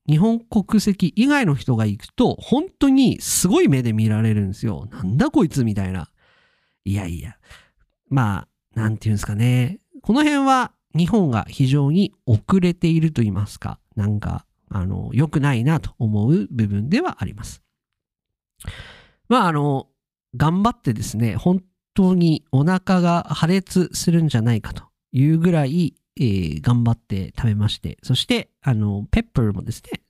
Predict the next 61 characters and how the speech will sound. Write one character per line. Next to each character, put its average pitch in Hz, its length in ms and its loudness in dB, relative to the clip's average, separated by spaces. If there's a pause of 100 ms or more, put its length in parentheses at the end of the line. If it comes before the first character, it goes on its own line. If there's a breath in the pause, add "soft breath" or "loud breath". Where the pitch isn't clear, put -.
(140)
め 101 180 -4
ち - 120 -6
ゃ 294 60 -2
く - 100 -14
ち - 140 -10
ゃ 262 40 -2
辛 - 320 -2
く - 140 -12
て、 - 380 -14 (580)
も 110 120 0
う - 80 -6
汗 214 320 0
だ 220 120 2
く。 - 280 -2 (760)
<laughs> - 920 -10
汗 127 360 -4
だ 233 140 0
く 233 220 -8
に 208 120 0
な 196 120 2
っ - 40 -10
て - 500 -10
食 117 120 -4
べ 110 80 -4
た 95 100 -8
ん 85 60 -8
で - 160 -16
す - 120 -16
け - 100 -16
ど 95 140 -12
も、 135 300 -2 (440 soft breath)
ま 135 280 -4 (420)
あ、 - 60 -8
あ 110 140 -6
の、 101 380 -10 (600)
全 156 200 0
部 147 80 -2
食 170 100 0
べ 185 60 2
た 120 100 -4
ん - 40 -12
で - 40 -18
す - 80 -18
よ 120 80 -14
ね。 143 200 -4 (340)
頑 202 160 -2
張 101 80 -4
っ - 40 -8
て。 - 360 -20
結 - 180 -6
構 98 100 -6
時 104 120 -8
間 110 120 2
か - 140 -14
か 127 100 -4
り 117 80 -2
ま 107 100 -4
し - 80 -8
た 117 100 -14
け 104 100 -14
ど。 - 60 -16